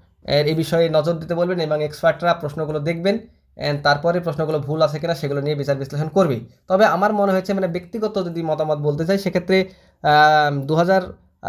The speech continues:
বাইশে যে টেটটা হয়েছিল, সেই টেটটাতে কিন্তু, উম, একটা নোটিফিকেশান দেওয়া হয়েছিল পর্ষদের তরফ থেকে, আহ, যে পরবর্তী তার কোনো এই প্রশ্ন নিয়ে চ্যালেঞ্জ করা যাবে না, কারণ পর্ষদ একটা গ্রিভেন্স সেল খুলেছিল। তার পরবর্তীতে বলেছিল। তো সেই টাইমে একটা নোটিফিকেশন দিয়ে দিয়েছিল।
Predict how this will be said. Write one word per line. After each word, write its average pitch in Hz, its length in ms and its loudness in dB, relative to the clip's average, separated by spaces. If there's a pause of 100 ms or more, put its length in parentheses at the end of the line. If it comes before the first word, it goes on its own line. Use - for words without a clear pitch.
(100)
বাইশে 170 360 0
যে 185 120 -2
টেটটা 175 280 -2
হয়েছিল, 165 220 -2
সেই 175 180 -4
টেটটাতে 175 380 -6
কিন্তু, 185 420 -6 (340)
উম, 143 420 -2
একটা 135 220 -6
নোটিফিকেশান 180 520 -2
দেওয়া 156 180 4
হয়েছিল 151 260 0
পর্ষদের 156 380 -2
তরফ 139 200 0
থেকে, 165 200 0
আহ, - 600 -4
যে 139 180 2
পরবর্তী 170 420 2
তার 170 160 0
কোনো 165 200 2
এই 165 80 4
প্রশ্ন 156 280 -4
নিয়ে 160 120 0
চ্যালেঞ্জ 147 300 0
করা 156 200 2
যাবে 139 200 2
না, 180 100 2
কারণ 147 260 0
পর্ষদ 143 320 -2
একটা 156 200 -4
গ্রিভেন্স 170 340 -2
সেল 196 240 0
খুলেছিল। - 360 -6 (400)
তার 151 100 0
পরবর্তীতে 156 480 -2
বলেছিল। 147 360 0
তো - 120 -6
সেই 170 180 0
টাইমে 185 280 4 (340)
একটা 165 100 -4
নোটিফিকেশন 185 540 4
দিয়ে 180 120 4
দিয়েছিল। 190 280 0